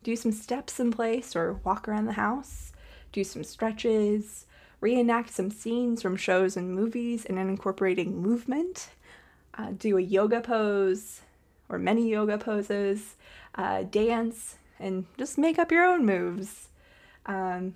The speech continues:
move things around the house. This is another creative way to do life skills. Some chores are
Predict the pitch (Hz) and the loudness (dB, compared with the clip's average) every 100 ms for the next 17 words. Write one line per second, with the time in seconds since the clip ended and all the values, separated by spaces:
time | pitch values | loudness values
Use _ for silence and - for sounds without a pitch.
0 | - 214 240 240 226 226 196 190 175 214 | -2 2 2 2 2 2 2 2 0 -2
1 | 254 320 320 - - - - - 190 196 | -2 -2 -8 -14 -14 -16 -18 -6 -4 0
2 | 196 190 196 214 262 226 214 220 220 214 | 2 4 4 2 4 2 2 2 2 2
3 | 214 220 226 220 220 214 - 214 214 214 | 2 2 0 0 -2 -4 -6 -4 -2 -2
4 | 208 - - - 190 214 262 269 277 - | -4 -10 -18 -4 0 0 0 0 -2 -2
5 | 214 233 214 | 0 0 0